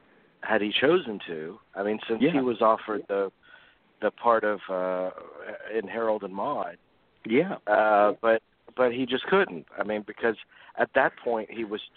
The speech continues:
Speaker 1: just, like, blooming musically.
Speaker 2: Mm-hmm.
Speaker 1: And if he had pursued a film career in tangent to that, you know, his, his, I'm sure his music career might have suffered for it. Uh,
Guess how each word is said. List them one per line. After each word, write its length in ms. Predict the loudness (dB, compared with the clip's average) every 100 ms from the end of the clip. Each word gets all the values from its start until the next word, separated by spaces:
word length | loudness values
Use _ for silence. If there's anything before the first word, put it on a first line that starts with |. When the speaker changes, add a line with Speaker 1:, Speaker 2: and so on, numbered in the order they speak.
| -4
Speaker 1:
just, 240 | 0 0 0 -10
like, 200 | -10 -12 _ -12
blooming 540 | 2 4 4 2 -2 -6 _ _ _ _ _ _
musically. 800 | -2 0 0 -2 -2 -6 -8 -14 _ _ _ _ -14
Speaker 2:
Mm-hmm. 100 | -2
Speaker 1:
And 420 | 4 6 6 2 -2
if 160 | -2 0
he 140 | 0 2
had 160 | 2 0
pursued 420 | -10 -4 -2 -2
a 40 | -2
film 180 | -4 -4
career 380 | -6 -4 -4
in 120 | -4 -6
tangent 460 | -6 -6 -6 -8
to 100 | -10 -6
that, 260 | -2 -2 -4 _ -20 -20 _
you 100 | -2
know, 140 | 0 0
his, 180 | -2 -4
his, 140 | -4 -4 -4
I'm 160 | -6 -2 -2
sure 100 | 0
his 120 | -2 -2
music 280 | -4 -4
career 320 | -6 0 0 0
might 180 | -2
have 80 | -2 -4
suffered 300 | -4 -4 -10 -12
for 220 | -12 -14
it. 60 | -16 _ -20 -20 -20 -18 -4
Uh, 280 | 0 2